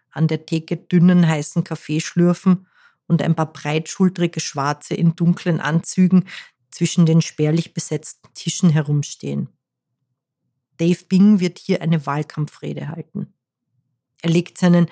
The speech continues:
beigen Wintermantel ab, zupft die Hemdsärmel mit den goldenen Manschettenknöpfen zurecht und schüttelt den Anwesenden die Hände. Acht Zuhörer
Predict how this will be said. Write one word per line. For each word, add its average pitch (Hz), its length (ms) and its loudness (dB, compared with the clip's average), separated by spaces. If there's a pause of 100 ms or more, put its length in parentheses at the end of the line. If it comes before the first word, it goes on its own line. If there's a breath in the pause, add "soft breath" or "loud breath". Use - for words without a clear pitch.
(240 loud breath)
beigen 175 460 2
Wintermantel 190 680 2
ab, - 280 -6 (440 soft breath)
zupft - 420 -10
die 165 60 -2
Hemdsärmel 170 760 0
mit 180 180 2
den 160 140 0
goldenen 160 480 0
Manschettenknöpfen 175 1000 0
zurecht 165 480 -4 (400 loud breath)
und 175 140 2
schüttelt - 380 -8
den 156 200 -2
Anwesenden 165 840 2
die 165 120 -4
Hände. 147 440 -2 (880)
Acht - 340 -4
Zuhörer 156 600 0